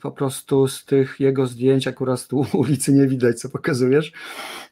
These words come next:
no ale okej, to powiedzmy trzeba wejść za zamknięte drzwi, żeby coś takiego, a to jest słynny pies jego oczywiście. E, no, więc Dai to dla mnie, Daido Moriyama to jest, e, dla mnie kwintesencja japońskiej ulicy,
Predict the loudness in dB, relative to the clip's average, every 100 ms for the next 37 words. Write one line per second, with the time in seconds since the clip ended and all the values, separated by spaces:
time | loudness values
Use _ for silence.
0 | -6 -2 0 2 2 0 2 2 2 -2
1 | -2 2 2 4 2 2 2 2 4 4
2 | 4 0 -2 0 2 2 0 0 0 0
3 | -2 -2 0 0 0 -4 -6 -12 -6 -2
4 | 0 0 0 -2 -4 -2 0 0 -2 -4
5 | -2 -4 -2 -2 -4 -10 -12 -8 -4 -4
6 | -8 -18 -16 -18 -20 _ 2 6 6 8
7 | 8 6 2 -4 0 2 2 0 -4 0
8 | 2 2 0 2 4 4 4 4 2 0
9 | 2 2 2 2 2 2 2 2 0 -2
10 | 2 2 2 -2 -14 -8 -4 -2 -2 0
11 | 0 0 -2 -4 -4 -2 0 0 0 0
12 | 0 -2 2 4 6 4 4 4 4